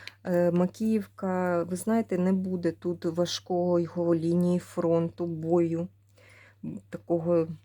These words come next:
я не бачу, щоб сильний фронт йшов. Скажіть, вищі сили, чи є загроза для цивільних людей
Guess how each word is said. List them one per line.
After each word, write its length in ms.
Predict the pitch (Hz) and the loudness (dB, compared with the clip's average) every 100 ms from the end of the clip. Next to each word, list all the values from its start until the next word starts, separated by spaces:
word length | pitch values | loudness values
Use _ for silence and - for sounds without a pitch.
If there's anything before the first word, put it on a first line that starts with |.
| _ _ _ | _ _ _
я 200 | 175 175 | -6 -4
не 120 | 175 | -4
бачу, 400 | 175 165 170 - | -4 -8 -10 -14
щоб 340 | - - 190 - _ | -16 -14 -14 -18 _
сильний 760 | - - - 175 170 160 156 160 | -10 -8 -4 -2 -2 -2 -4 -6
фронт 460 | - - 175 170 165 | -10 -4 -2 -2 -4
йшов. 520 | - - - 160 170 - _ - - - _ - - - | -12 -12 -10 -10 -10 -16 _ -20 -18 -18 _ -20 -20 -14
Скажіть, 540 | - - 180 170 165 | -12 -8 -6 -6 -8
вищі 300 | 170 175 - | -10 -10 -10
сили, 380 | 190 - 170 160 | -12 -6 -4 -4
чи 200 | 160 - | -6 -4
є 140 | 180 175 | -2 0
загроза 540 | 175 170 170 170 170 | -2 -2 -4 -2 -2
для 160 | 165 165 | 0 -2
цивільних 680 | - 170 170 170 165 - | 0 0 2 2 0 -2
людей 420 | 170 170 190 202 | -6 0 0 0